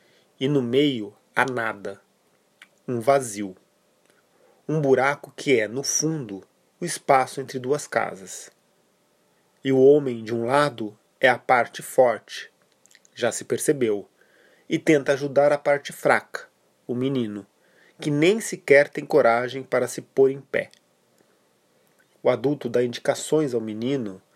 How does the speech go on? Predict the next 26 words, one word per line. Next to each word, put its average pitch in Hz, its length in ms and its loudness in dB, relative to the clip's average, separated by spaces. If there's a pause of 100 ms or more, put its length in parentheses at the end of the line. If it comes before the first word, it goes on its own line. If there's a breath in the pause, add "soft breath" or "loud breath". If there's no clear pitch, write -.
(220 soft breath)
para 165 120 0
que - 120 -4
ele 139 140 2
consiga 151 680 -4
sair 151 520 -2
do 156 120 -6
telhado 131 600 0
sem 160 240 -4
cair, 143 480 -6 (840 soft breath)
mas 139 180 4
o 147 60 8
adulto 156 340 -2
pensa 165 460 -2
que 143 200 2
é 143 60 6
mais 165 300 -4
forte 180 600 0
do - 140 -8
que - 160 -12
realmente 160 680 -2
é, 117 200 2 (920 soft breath)
ou 190 200 8
que 190 180 -2
é 175 80 4
mais 180 220 -2
imortal 160 680 0